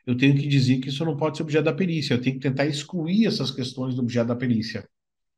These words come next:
Porque são fatos que já estão, são incontroversos, já da via administrativa.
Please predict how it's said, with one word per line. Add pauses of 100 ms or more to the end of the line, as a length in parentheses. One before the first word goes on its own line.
(440)
Porque
são
fatos
que
já
estão, (800)
são
incontroversos,
já
da
via
administrativa.